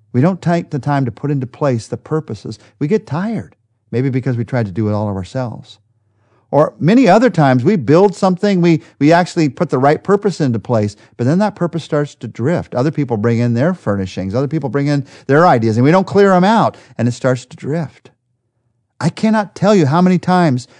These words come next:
I've seen somebody build a wonderful family or a great ministry or an important company and then seen it lose the purpose that it was built for.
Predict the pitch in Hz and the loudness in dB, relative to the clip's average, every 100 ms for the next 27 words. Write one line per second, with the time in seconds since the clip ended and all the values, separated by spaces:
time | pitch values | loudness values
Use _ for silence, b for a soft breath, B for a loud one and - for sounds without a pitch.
0 | b 123 180 160 180 165 143 101 135 170 | b -2 0 0 2 2 2 2 4 4
1 | 170 - 123 135 110 107 - 180 202 196 | 4 2 0 0 -2 -6 0 2 4 2
2 | 202 123 120 127 113 120 170 202 - 196 | 2 0 0 0 -2 0 2 2 0 2
3 | 196 - B B 127 123 117 143 120 - | 2 2 B B 2 2 2 0 0 2
4 | 202 202 208 202 202 b b b 117 170 | 2 4 2 2 0 b b b 2 2
5 | 165 185 185 - _ _ 123 131 220 233 | 0 0 -2 -2 _ _ -4 0 2 0
6 | - 151 - 196 202 170 156 147 156 131 | -2 -6 -4 -6 -6 -6 -4 -4 -4 -6
7 | 165 220 - - 92 - | -4 -6 -8 -14 -16 -16